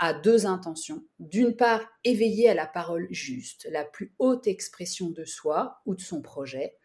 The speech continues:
Et puis, d'un autre côté, eh bien, tendre le micro, toujours, à des gens qui l'incarnent et qui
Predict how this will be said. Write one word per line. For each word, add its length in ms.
Et 140
puis, 180
d'un 360
autre 220
côté, 460
eh 40
bien, 340
tendre 220
le 80
micro, 520
toujours, 480
à 100
des 140
gens 300
qui 140
l'incarnent 440
et 80
qui 160